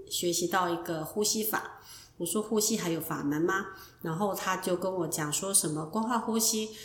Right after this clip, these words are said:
坦白说我听得非常的模糊，然后她就想要教我，可是她迷迷糊糊的当中，我实在听得不清不楚。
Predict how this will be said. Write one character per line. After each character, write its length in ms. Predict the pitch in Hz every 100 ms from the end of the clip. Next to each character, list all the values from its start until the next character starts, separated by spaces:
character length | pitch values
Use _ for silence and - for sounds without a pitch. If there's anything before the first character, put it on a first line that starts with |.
| - - -
坦 160 | - 196
白 140 | 233
说 180 | 240 294
我 120 | 233
听 220 | 208 254
得 100 | 233
非 200 | 226 233
常 300 | 233 214 185
的 100 | 180
模 280 | 170 165 165
糊， 400 | 170 165 147 - -
然 100 | 165
后 140 | 226
她 220 | 214 214
就 680 | 208 - 226 190 170 156 -
想 360 | - - 165 185
要 60 | 196
教 300 | - 180 175
我， 280 | 170 -
可 120 | - 170
是 340 | - 247 220
她 260 | - 214 220
迷 180 | 208
迷 160 | 214 226
糊 140 | 226
糊 100 | 214
的 120 | 208 208
当 220 | 208 208
中， 200 | 214 214 - - -
我 100 | 185
实 80 | 175
在 140 | 233
听 240 | 220 220 202
得 120 | 175
不 140 | -
清 240 | 175 180 165
不 120 | 160
楚。 340 | 156 - -